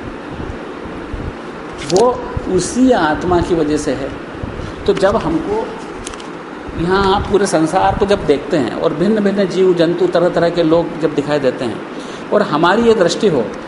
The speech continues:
इन सबके बीच में एक ही कॉमन फैक्टर है, एक ही कॉमन चीज़ है, जो है चेतना, जो इसकी, उसकी, इसकी, उसकी और मेरी सबकी एक जैसी है। और वो एक जैसी नहीं, बल्कि एक ही है।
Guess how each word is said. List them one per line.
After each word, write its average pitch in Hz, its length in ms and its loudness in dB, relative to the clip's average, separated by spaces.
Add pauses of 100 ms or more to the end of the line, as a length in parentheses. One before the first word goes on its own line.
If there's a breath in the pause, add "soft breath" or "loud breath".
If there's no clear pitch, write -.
(220 loud breath)
इन 247 120 4
सबके - 540 2
बीच 233 400 2
में 247 180 4
एक 226 500 4
ही 262 160 2
कॉमन 190 460 4
फैक्टर 165 400 0
है, 143 200 -2
एक 175 380 0
ही 240 160 0
कॉमन 175 420 2
चीज़ 170 280 0
है, 170 260 -2 (320 loud breath)
जो 185 200 4
है 220 520 0
चेतना, 220 500 0 (220)
जो 196 60 4
इसकी, 196 440 -2
उसकी, 170 280 -2
इसकी, 170 280 -2
उसकी 156 240 -4
और 208 80 4
मेरी 165 300 2
सबकी 165 600 -4
एक 170 120 -2
जैसी 143 260 -4
है। - 280 -10 (720)
और 208 160 4
वो 214 120 6 (200)
एक 180 180 4
जैसी 190 280 2
नहीं, 269 160 6
बल्कि 247 280 2 (100)
एक 185 160 4
ही 233 220 4
है। 254 200 2